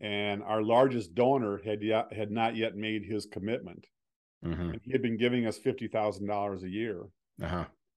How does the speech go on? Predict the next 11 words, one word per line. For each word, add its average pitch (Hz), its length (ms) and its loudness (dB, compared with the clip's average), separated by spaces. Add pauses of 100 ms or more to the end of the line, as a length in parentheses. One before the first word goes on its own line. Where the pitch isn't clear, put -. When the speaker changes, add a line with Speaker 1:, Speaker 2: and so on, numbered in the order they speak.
Speaker 1:
And 107 240 -2
I 151 180 8
had 151 260 8
reached 139 260 2
out 135 280 2
to 107 60 -6
him, 95 460 -8
and, 104 260 -6
and 104 160 -6
we 101 160 -4
hadn't 113 380 0